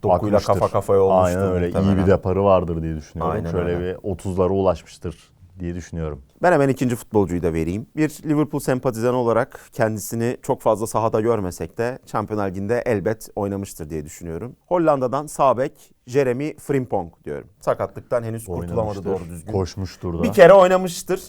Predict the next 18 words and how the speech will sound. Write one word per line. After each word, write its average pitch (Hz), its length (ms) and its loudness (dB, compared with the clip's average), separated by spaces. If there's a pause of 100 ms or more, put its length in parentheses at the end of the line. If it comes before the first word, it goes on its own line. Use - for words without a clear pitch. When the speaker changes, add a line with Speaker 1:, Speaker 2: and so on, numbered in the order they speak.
Speaker 1:
Bir 147 160 -8
kere 135 160 2
oynaması 110 340 0
da 127 60 0
yetecektir 107 540 -4
diye 113 180 -2
düşünüyorum. 92 380 -8 (180)
Speaker 2:
Burada 123 340 -2
Güney 131 280 0
Kore 104 360 0 (140)
beni 98 200 -6
biraz 98 360 -8 (120)
üzdü. 90 520 -8
Çünkü 101 580 -4
ben 95 460 -8
biraz 98 280 -4
Heung-min 98 380 -4
Son'u 98 420 -4